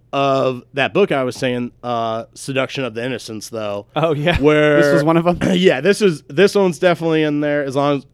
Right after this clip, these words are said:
Speaker 1: same with our next one. But it's basically 'cause it's just a lot of just, like, sultry women on the front
Speaker 2: Sure.
Speaker 1: of it. And
Speaker 2: This
Speaker 1: back
Speaker 2: is
Speaker 1: in the
Speaker 2: pre-Comics Code, people.
Speaker 1: Yeah, it was
Speaker 2: <laughs>
Speaker 1: pre-Comics Code, and I think, um,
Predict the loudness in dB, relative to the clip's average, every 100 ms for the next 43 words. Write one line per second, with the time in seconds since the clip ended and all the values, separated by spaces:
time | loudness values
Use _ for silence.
0 | _ _ -2 0 0 -2 -2 -6 -6 -8
1 | -6 -8 -14 _ _ _ _ 0 2 2
2 | -4 2 2 4 -2 0 -4 -6 _ _
3 | _ _ -10 -6 -2 -2 0 0 0 -2
4 | -4 -6 -8 -8 _ -20 -2 0 0 -2
5 | -6 -4 -4 -6 -8 -8 -8 -8 -4 -4
6 | -4 -6 -6 -8 -12 -6 -4 -4 -6 -10
7 | _ _ 0 0 2 4 2 2 2 2
8 | 0 -6 -6 -6 -8 -12 -10 -8 2 4
9 | 8 6 6 0 -2 0 0 0 -2 0
10 | 2 4 2 0 -2 -4 -2 0 2 2
11 | 2 -4 _ _ -2 2 2 2 2 0